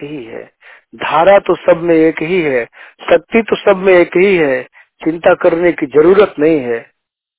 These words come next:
सिर्फ शरीर का अंतर है, गुरु नहीं बदल रहा है। इसलिए जिस पर चेतना टिके टिका लो।" तब मुझे विश्वास हो गया कि मैं वर्तमान सदगुरुदेव पर चेतना टिकाता हूँ,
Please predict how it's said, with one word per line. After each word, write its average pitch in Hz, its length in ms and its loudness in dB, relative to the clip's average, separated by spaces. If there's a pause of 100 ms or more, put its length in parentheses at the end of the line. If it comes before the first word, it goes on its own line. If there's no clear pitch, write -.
सिर्फ 147 260 2
शरीर 180 440 4
का 156 200 2
अंतर 143 360 0
है, 123 320 -2 (300)
गुरु 147 300 2
नहीं 147 200 -2
बदल 120 320 -2
रहा 117 260 -6
है। - 220 -14 (1300)
इसलिए 123 260 -10
जिस 135 160 -10
पर 180 200 -2
चेतना 123 380 -8
टिके 135 320 -12
टिका - 380 -14
लो।" - 200 -20 (840)
तब 151 120 2
मुझे 135 280 -6
विश्वास 131 600 -4
हो 127 80 -4
गया 127 240 -6
कि 120 140 -12
मैं 120 120 -10
वर्तमान 123 460 -8
सदगुरुदेव 120 560 -8
पर 117 160 -10
चेतना 120 400 -12
टिकाता 120 560 -4
हूँ, 127 320 -6